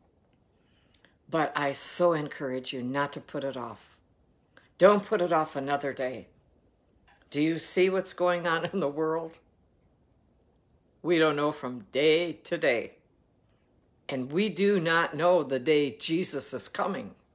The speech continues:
So let's do it today. All that we can do.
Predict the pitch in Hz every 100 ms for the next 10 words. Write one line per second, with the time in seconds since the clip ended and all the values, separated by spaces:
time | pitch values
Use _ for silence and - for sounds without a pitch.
0 | _ _ _ _ _ _ - _ _ _
1 | _ _ _ - - 143 147 - - 101
2 | - _ - 180 - - 160 165 - 151
3 | 135 117 - - _ _ _ 139 160 165
4 | 170 160 151 135 131 107